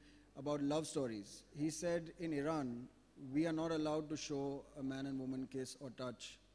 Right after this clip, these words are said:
on screen." So how do you tell a love story without that? And in that case, the restriction makes the love story even more original. And at the same time, he said the problem with Hollywood is that they're allowed to do anything.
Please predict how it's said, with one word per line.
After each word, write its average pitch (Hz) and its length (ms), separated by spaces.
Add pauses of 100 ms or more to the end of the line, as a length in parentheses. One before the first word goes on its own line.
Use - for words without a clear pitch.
on 127 140
screen." 135 380 (840)
So - 140
how 160 240
do 196 120
you 214 80
tell 175 280
a 156 160
love 156 140
story 120 400 (580)
without 143 400
that? 107 160 (1400)
And 165 120
in 170 140
that 196 260
case, 202 220
the 175 140
restriction 156 840 (160)
makes 170 720 (460)
the 156 120
love 156 220
story 165 320
even 160 220
more 151 200
original. 113 360 (840)
And 156 140
at 160 100
the 165 80
same 185 280
time, 190 200
he 175 60
said 165 200
the 165 80
problem 156 420
with 170 100
Hollywood 143 640
is 143 160
that 151 160
they're 156 160
allowed 156 240
to 156 80
do 151 140
anything. 143 400